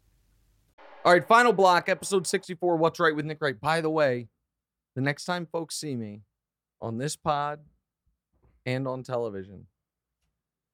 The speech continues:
not only am I gonna be in a new studio on T V, and we have the new studio here, but, uh,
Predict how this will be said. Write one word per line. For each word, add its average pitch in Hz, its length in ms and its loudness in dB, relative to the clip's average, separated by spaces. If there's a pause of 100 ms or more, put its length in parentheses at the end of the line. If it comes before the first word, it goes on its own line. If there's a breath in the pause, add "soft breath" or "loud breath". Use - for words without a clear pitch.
(460)
not 143 100 0
only 185 220 0
am 175 80 -6
I 175 40 -8
gonna 165 160 -8
be 160 160 -8
in 135 280 -6
a 127 60 -8
new 143 180 -6
studio 135 420 -6
on 117 80 -6
T 113 220 -14
V, 107 280 -12 (160)
and 120 80 -12
we 113 120 -10
have 107 100 -14
the 113 80 -16
new 113 100 -16
studio 107 540 -10
here, 95 300 -10 (100)
but, 110 140 -10
uh, 87 300 -8